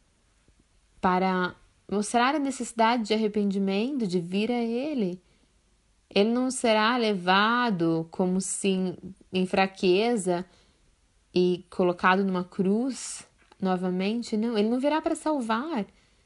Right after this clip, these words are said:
Ele virá para julgar. Essa é a diferença. Ahn, eu digo isso porque algumas pessoas, quando eles pensam na segunda vinda de Jesus Cristo,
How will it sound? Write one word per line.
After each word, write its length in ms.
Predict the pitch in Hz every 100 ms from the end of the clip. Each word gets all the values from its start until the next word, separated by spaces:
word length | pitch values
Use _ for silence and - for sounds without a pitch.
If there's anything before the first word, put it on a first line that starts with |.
| _ _ _ -
Ele 120 | 165
virá 300 | 160 151 175
para 260 | 190 190
julgar. 600 | 190 185 180 190 240 202 185 _ _ _
Essa 280 | 160 160 175
é 20 |
a 40 | 170
diferença. 920 | - - 214 233 320 285 - 180 170 _ _ _ _ _ _ _ _ _ - -
Ahn, 300 | 180 170 170 - _ _ _
eu 80 | 196
digo 280 | 190 247 302
isso 240 | 311 285
porque 260 | 226 202 196
algumas 320 | 180 180 175
pessoas, 380 | - 185 180 170
quando 160 | 190 180
eles 200 | 185 -
pensam 480 | - 180 202 247
na 120 | 233 233
segunda 760 | - 202 190 180 175 170 165 165
vinda 440 | 165 160 190 208 190
de 120 | 160
Jesus 300 | 160 160 160
Cristo, 360 | 170 156 -